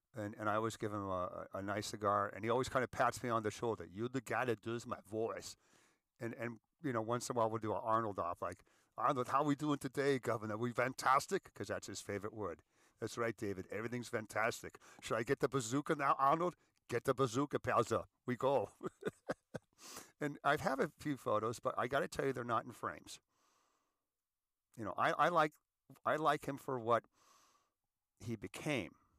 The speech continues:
He became what he represented. You know, that you can come from little to nothing, and if you have some hope and, and, and ins-, aspiration and a little bit of luck,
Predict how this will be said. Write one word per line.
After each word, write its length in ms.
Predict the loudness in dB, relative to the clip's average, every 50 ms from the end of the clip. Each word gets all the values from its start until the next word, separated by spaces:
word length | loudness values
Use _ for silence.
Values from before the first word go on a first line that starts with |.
| _ _ _ _ _ _ _ _ _ _ _ _ _ _ _ _ _ _ _ _ _ _ -20
He 60 | -14
became 380 | -12 -10 -10 -8 -6 -8 -8 -6 0
what 160 | 2 2 2 2 -2
he 80 | -8 -6
represented. 760 | 0 0 0 0 0 -6 -8 -4 -4 -4 -4 -4 -8 -12 -12 -12 _ _ _ _ _ _ _ _ _ _ _ _ _ _ _ _ _ _ _ -8
You 80 | -4
know, 120 | -2 -2 -2
that 180 | -2 -4 -6 -6
you 120 | -10 -8
can 140 | -8 -10 -10
come 400 | -8 -2 0 2 2 2 -2 -6 -12
from 460 | -16 -6 0 2 2 2 0 -4 -12 _ _ _ _ -10
little 260 | -4 -4 -2 -2 -2 -4
to 160 | -6 -8 -8
nothing, 460 | -2 -2 -2 -2 -2 -4 -4 -4 -4
and 100 | -4 -4
if 140 | -6 -6 -6
you 100 | -8 -6
have 240 | -4 -4 -4 -4 -6
some 240 | -10 -10 -12 -12 -6
hope 280 | -2 -2 -2 -2 -4 -12 _ -20 -20 -20 -20 -20 _ _ _
and, 260 | -8 -8 -8 -8 -8 -8
and, 200 | -8 -8 -8 -8
and 220 | -8 -8 -8 -8 -10 -8
ins-, 240 | -8 -6 -6 -6 -8 -4 -2
aspiration 880 | -2 -2 -2 -4 -6 -4 0 0 0 0 0 -2 -4 -6 -8 -8 -10 -14 _
and 220 | -8 -6 -6 -4 -4
a 80 | -6
little 240 | -6 -4 -2 -2 -2
bit 160 | -2 -2 -4
of 80 | -4 -4
luck, 300 | -4 -2 -2 -2 -4 -4